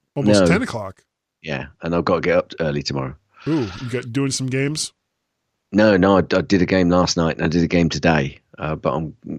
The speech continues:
Speaker 2: heading out in the mo-, early in the morning. So
Speaker 1: Then we should sit here and talk for another hour and a half.
Speaker 2: <laughs> No, thank you.
Speaker 1: <laughs>
Speaker 2: 'Cause,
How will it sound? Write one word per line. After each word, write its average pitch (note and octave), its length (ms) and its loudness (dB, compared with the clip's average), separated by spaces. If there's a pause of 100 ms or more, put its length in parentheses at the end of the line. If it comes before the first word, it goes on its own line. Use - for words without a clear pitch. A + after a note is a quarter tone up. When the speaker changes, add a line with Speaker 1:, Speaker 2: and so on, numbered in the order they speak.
Speaker 2:
heading E2 300 0
out D2+ 240 0 (240)
in D#2+ 80 -2
the D#2+ 60 -2
mo-, E2 180 0
early D#2 240 2
in D2 60 4
the D2+ 80 0
morning. D2+ 320 -2
So - 160 -8
Speaker 1:
Then C#3+ 260 0
we G3 180 0
should G3 260 -2
sit F#3+ 220 -4
here E3 200 -2
and C#3 100 -6
talk D3 280 -2
for A#2+ 140 -8
another B2+ 380 -4
hour A#2 220 -6
and A2+ 100 -6
a G#2 40 -6
half. F#2+ 260 -8
Speaker 2:
<laughs> - 460 -2
No, C3+ 120 4
thank A2 300 -2
you. A#2 220 2 (260)
Speaker 1:
<laughs> - 140 -4 (480)
Speaker 2:
'Cause, - 240 0